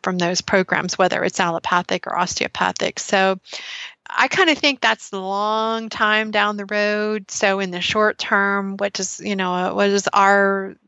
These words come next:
you know, student out of a, our program or students out of any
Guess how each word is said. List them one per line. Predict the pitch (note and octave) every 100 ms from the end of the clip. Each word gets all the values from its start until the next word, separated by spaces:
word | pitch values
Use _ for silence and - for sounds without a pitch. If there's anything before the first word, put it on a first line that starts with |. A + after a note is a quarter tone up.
| _
you | G#3+
know, | F#3+ F#3
student | - - G#3 G3+ G3 F#3+ -
out | F#3+
of | F#3+
a, | F#3+ -
our | G3 G#3
program | - F#3+ G3 G3 G3 F#3+
or | F#3 F#3 F3+
students | - G#3 F#3+ F#3+
out | F#3
of | F3+
any | F#3+ G3